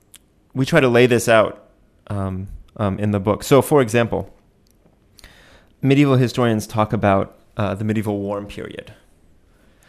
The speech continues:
in which temperatures rose a few degrees, um, in both Europe and China. Um, and there's, the evidence for this seems to be,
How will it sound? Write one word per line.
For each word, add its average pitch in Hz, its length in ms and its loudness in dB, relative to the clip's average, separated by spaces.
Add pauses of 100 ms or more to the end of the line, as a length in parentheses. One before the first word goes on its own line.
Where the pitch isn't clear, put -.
(240)
in 110 140 -6
which 110 260 -2
temperatures 107 720 -2
rose 104 420 -2
a 101 80 -6
few 101 200 -10
degrees, 98 640 -10 (380)
um, 95 480 -2
in 104 160 -2
both 101 240 -2
Europe 98 300 -2
and 98 120 -10
China. 98 440 -10 (1120)
Um, 107 260 0
and 120 180 2
there's, 110 300 2
the 120 180 2
evidence 113 300 0
for - 100 -8
this 101 160 -6
seems 101 240 -10
to 98 100 -12
be, 98 280 -10